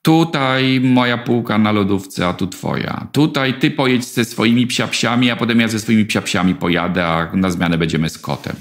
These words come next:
czy tam z dzieckiem, czy coś tam. Okazuje się, że właściwie, mm, informacje badaniowe mamy inne. Nie to chodzi o to, żeby cały czas ze sobą chodzić, tak jak, jak w serialu Zmierzch, w serii Zmierzch,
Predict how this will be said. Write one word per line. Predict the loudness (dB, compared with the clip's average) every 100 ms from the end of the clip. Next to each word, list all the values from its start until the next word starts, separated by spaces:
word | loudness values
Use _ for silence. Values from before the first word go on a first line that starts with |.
| -16
czy | -20
tam | -14 -14 -16 _ _
z | -14 -6
dzieckiem, | -6 -6 -10 -16 -18 _ _ _
czy | -14
coś | -10 -10 -10
tam. | -14 -20 -18 -14 -12 -10 -12 -8
Okazuje | -8 -4 -2 0 0 0
się, | -2 -4 -6 -8 -6
że | -2 0
właściwie, | 0 -2 -2 -2 0 -2 -4 -6
mm, | -2 -2 2
informacje | 0 2 2 2 2 0
badaniowe | 0 0 0 0 2
mamy | 2 2
inne. | 0 0 0 -2 -6 -8 0
Nie | 0 0
to | -2
chodzi | -2 0 0
o |
to, | -2
żeby | 0 0
cały | 0 -2 0
czas | -2 -4
ze | -4
sobą | -2 -2
chodzić, | -2 -4 -4 -6 -10
tak | -12 -12 -12
jak, | -10
jak | -12 -10
w | -10
serialu | -6 -2 -2 -2
Zmierzch, | -4 -2 -2 -2 -4 -8 -18 _
w | -10
serii | -4 -4
Zmierzch, | -2 -2 -2 -4